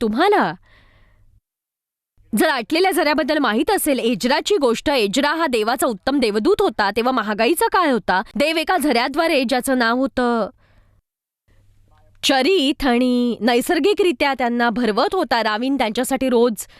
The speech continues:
सकाळ संध्याकाळ अन्न देत होते. बायबल असं म्हणतं की झरा आटला. <laughs> आणि काही फरक पडत नाही की तुम्ही कुठल्या परिस्थितीत आहात,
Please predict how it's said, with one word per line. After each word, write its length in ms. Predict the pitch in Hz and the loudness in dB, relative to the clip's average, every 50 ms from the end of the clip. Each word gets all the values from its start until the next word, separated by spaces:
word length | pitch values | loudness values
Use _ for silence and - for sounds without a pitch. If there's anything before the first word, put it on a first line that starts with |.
| - - - - - | -20 -20 -16 -6 -4
सकाळ 260 | 294 285 - 277 262 - | -4 -2 0 -2 -4 -2
संध्याकाळ 420 | 294 269 262 262 262 262 269 247 | -2 -2 -2 -2 0 0 0 0
अन्न 200 | 220 190 202 247 320 381 | 0 0 0 0 0 0
देत 180 | 427 415 392 - | 0 -2 -2 -2
होते. 220 | 277 226 - 226 | -4 -2 0 0
बायबल 460 | 220 196 254 226 226 226 - 415 453 440 | 0 0 0 -2 0 -2 0 0 0 0
असं 120 | - 403 | 0 0
म्हणतं 280 | 320 294 285 254 214 262 - | 0 0 0 0 -2 -2 0
की 100 | - 349 277 196 | 2 0 2 2
झरा 300 | 254 269 226 240 269 285 - - | 0 0 2 2 0 -2 -2 -2
आटला. 760 | 202 226 220 - - - 220 277 302 311 269 202 143 120 98 - - _ _ _ _ _ _ _ _ _ _ _ - _ _ - - - | -2 -2 -2 -2 -6 -2 0 2 2 2 0 -2 -4 -6 -8 -12 -16 _ _ _ _ _ _ _ _ _ _ _ -20 _ _ -16 -6 -6
<laughs> 0 | 370 - - 277 - _ - - - - - - - - - _ _ _ _ _ _ _ _ _ _ _ - - _ _ _ _ _ _ _ _ _ - | -6 -6 -6 -12 -12 _ -18 -20 -18 -16 -14 -14 -14 -16 -20 _ _ _ _ _ _ _ _ _ _ _ -20 -20 _ _ _ _ _ _ _ _ _ -2
आणि 80 | - 392 | -2 0
काही 160 | - 453 523 508 - | 2 2 0 2 2
फरक 200 | 370 277 294 453 | 0 0 0 -2
पडत 260 | - - 523 523 494 - | -2 -2 -2 -2 -2 -2
नाही 120 | 440 403 | -2 -2
की 80 | 381 330 - | -2 -2 0
तुम्ही 420 | 330 277 285 302 302 294 285 277 - | 0 2 2 2 2 2 0 0 0
कुठल्या 260 | - 262 - - 285 | -2 -2 0 -2 -4
परिस्थितीत 600 | - - 214 208 233 - - 254 220 349 392 - | -2 -2 -4 -4 -4 -6 -6 -2 0 0 0 0
आहात, 460 | 359 285 262 262 214 185 180 - - | -2 -2 0 -2 -2 -2 -2 -6 -10